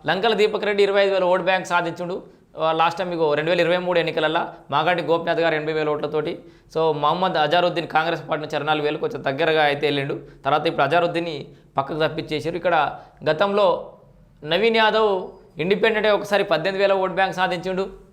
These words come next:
అదే నవీన్ యాదవ్ ఒకసారి ఎంఐఎం పార్టీ నుంచి ఒక నలభై ఒక్క వేల ఓటు బ్యాంక్ సాధించిండు. దాదాపు గెలుపు అంచుల దాకా కూడా వచ్చిపోయాడు ఒకసారి, ఆ, రెండు వేల పద్నాలుగు ఎన్నికలలో. So, ఏ రకంగా చూసుకున్నా కాంగ్రెస్ పార్టీ అభ్యర్థి నవీన్ యాదవ్ అయితే కొంచెం, ఆ, ఇది చేసినట్టే అనుకోవచ్చు. So, మొత్తానికి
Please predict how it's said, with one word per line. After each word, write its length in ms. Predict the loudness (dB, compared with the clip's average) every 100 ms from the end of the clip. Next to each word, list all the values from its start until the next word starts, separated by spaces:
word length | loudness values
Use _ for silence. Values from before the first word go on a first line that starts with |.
| _ _
అదే 220 | 0 2 4
నవీన్ 280 | 4 2
యాదవ్ 300 | 2 2 2
ఒకసారి 600 | -2 0 0 2 -2 -4 -14 -20 -14 -2
ఎంఐఎం 540 | 0 2 2 2 2 2
పార్టీ 180 | 0 0
నుంచి 140 | -4
ఒక 100 | -2
నలభై 320 | -2 2 2
ఒక్క 120 | 2
వేల 500 | 2 2 4 2 0 -4 -16 -2
ఓటు 180 | -2 2
బ్యాంక్ 220 | 0 0
సాధించిండు. 480 | -2 -2 -4 -6 0
దాదాపు 460 | 2 2 0 -2
గెలుపు 340 | 0 0 2 -2
అంచుల 220 | -2 0
దాకా 180 | 0 0
కూడా 160 | -4
వచ్చిపోయాడు 340 | -4 -4 -2 -2
ఒకసారి, 360 | -2 -4 -4 -10 -20 -20 _ -2
ఆ, 100 | 0
రెండు 180 | 2 4
వేల 140 | 4
పద్నాలుగు 440 | 2 2 2 2
ఎన్నికలలో. 420 | 0 -2 -6 -10 -14 -20 -12 0
So, 60 |
ఏ 160 | 4 4
రకంగా 300 | 4 0 -2
చూసుకున్నా 260 | -2 -2 0
కాంగ్రెస్ 440 | 0 0 -4 0
పార్టీ 180 | 0 0
అభ్యర్థి 340 | 0 0 0
నవీన్ 280 | 0 0 2
యాదవ్ 200 | 2 2
అయితే 180 | 2 0
కొంచెం, 480 | -4 -4 -6 -8 -14 -20 -14 -2
ఆ, 720 | 2 4 2 0 -2 -4 -6 -16 -20 _ -20 -20 _ -8
ఇది 260 | -2 0
చేసినట్టే 320 | 0 0 0
అనుకోవచ్చు. 680 | 2 2 0 -2 -2 -4 -8
So, 60 | -6
మొత్తానికి 540 | -2 0 0 -4